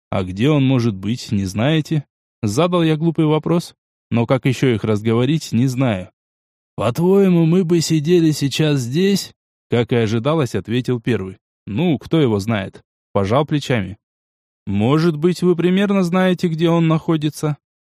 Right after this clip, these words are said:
«Наверняка он вам что-то рассказывал. Может, к любовнице умчался или мама заболела».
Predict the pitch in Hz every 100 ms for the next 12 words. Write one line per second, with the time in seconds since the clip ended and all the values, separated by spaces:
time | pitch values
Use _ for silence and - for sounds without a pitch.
0 | - 110 120 120 117 120 156 160 117 110
1 | 139 - 120 117 117 107 - 113 98 92
2 | 95 _ - 175 220 185 190 190 190 196
3 | 185 - 170 165 - 165 156 135 - 180
4 | 117 135 156 143 135 127 139 135 110 101